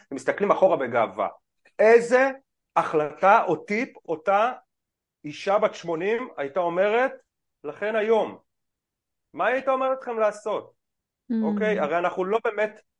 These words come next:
Speaker 1: בדרך כלל, כל הפחדים וכל הדברים שמלווים אותנו בחיי היום, אנחנו לא זוכרים אותם בדיעבד. אלא אם כן הם היו ממש משמעותיים.
Speaker 2: כן.
Speaker 1: אז ה-, ה-, ה-, היכולת שלנו להעיף אותם מאיתנו במציאות, ולא להסתכל עליהם ככה מגובה העיניים,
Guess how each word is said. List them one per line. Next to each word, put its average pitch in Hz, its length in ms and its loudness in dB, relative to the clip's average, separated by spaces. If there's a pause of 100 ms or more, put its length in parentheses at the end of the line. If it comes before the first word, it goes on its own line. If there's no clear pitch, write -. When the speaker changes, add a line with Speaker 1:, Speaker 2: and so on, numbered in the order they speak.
(160)
Speaker 1:
בדרך 175 500 0
כלל, 175 220 2
כל 196 140 0
הפחדים 170 600 -4
וכל 190 300 -4
הדברים 170 300 -6
שמלווים 156 380 -2
אותנו 151 220 -4
בחיי 147 220 -2
היום, 170 240 -2
אנחנו 160 200 -2
לא 160 100 -2
זוכרים 151 320 -6
אותם 113 220 -8
בדיעבד. 95 420 -8 (720)
אלא 151 200 -2
אם 143 60 -4
כן 156 160 -4
הם 143 120 -4
היו 139 140 -4
ממש 131 440 0
משמעותיים. 113 840 -8 (680)
Speaker 2:
כן. 190 160 -4
Speaker 1:
אז 139 200 2
ה-, 139 60 4
ה-, 135 640 2
ה-, 127 260 -4
היכולת 196 400 0
שלנו 180 360 0 (840)
להעיף 127 680 0
אותם 135 280 2
מאיתנו 113 720 -6
במציאות, 120 760 -2
ולא 143 200 0
להסתכל 214 320 -2
עליהם 180 360 4
ככה 120 220 -6
מגובה 139 400 0
העיניים, 190 600 0